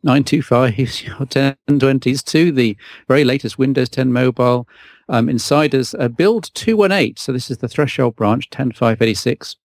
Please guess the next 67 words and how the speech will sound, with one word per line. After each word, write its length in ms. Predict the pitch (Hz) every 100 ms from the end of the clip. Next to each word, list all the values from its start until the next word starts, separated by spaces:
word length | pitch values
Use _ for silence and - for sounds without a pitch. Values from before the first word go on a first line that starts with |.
| -
Build 280 | 139 147 151
two 200 | - 185
one 100 | 156
eight 140 | 110 147
was 200 | 131 -
launched 460 | 127 131 135 131
a 100 | 147
couple 280 | - 190 180
of 80 | 151
days 240 | 113 107
ago, 260 | 98 113 147
and 280 | - 143 147 - - - - - 135
judging 320 | 165 175 262
from 160 | -
all 120 | 220 185
the 60 |
comments 480 | - 165 170 113 -
on 180 | 120 120
the, 160 | 117
on 180 | - 123
the 80 | 113
news 260 | 113 143 147
story 280 | 120 101
in 60 | 98
it, 100 | 104
Rafe, 260 | 110 117 -
uh, 140 | 269 - -
an 200 | - 294
awful 380 | - 190 - 214
lot 100 | 196
of 60 |
people 300 | - 175 -
are 40 | 107
finding 320 | 127 123 123
an 100 | 127
awful 240 | 135 143
lot 100 | 139
of 80 | 135
good 160 | 135 120
things 220 | 135 131
to 80 | 135
say. 220 | - 135
Even 320 | 151 190 277
people 280 | - 190 190
with 120 | 190
ten 200 | 190 185
twenties 440 | - 185 180 104
who 60 | 123
have 100 | 131
previously 540 | - 160 170 151 127
found 320 | 117 131 113 104
problems 420 | 147 147 101 95
have 120 | 123
said, 200 | 135 120 - -
"Do 80 | -
you 40 | 220
know, 220 | 92 104 - -
this 140 | 147
build 240 | - 147 131
two 180 | 143
one 120 | 131 117
eight 200 | 123 -
seems 300 | 135 120 104
to 100 | 123
have 80 |
just 180 | 113 120
snap-, 320 | - - 139